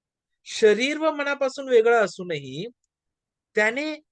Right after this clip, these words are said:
भौतिक जीवनाची सुरुवात कशी केली? आणि दुसरा प्रश्न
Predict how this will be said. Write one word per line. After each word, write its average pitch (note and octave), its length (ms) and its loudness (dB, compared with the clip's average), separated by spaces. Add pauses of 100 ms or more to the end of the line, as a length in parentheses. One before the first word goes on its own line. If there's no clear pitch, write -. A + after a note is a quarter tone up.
(300)
भौतिक F#3+ 360 0
जीवनाची B3 560 -6
सुरुवात B3+ 480 -4
कशी D4+ 240 -8
केली? - 320 -12 (1400)
आणि D3 120 -10
दुसरा D3 320 -4
प्रश्न F#3 580 -8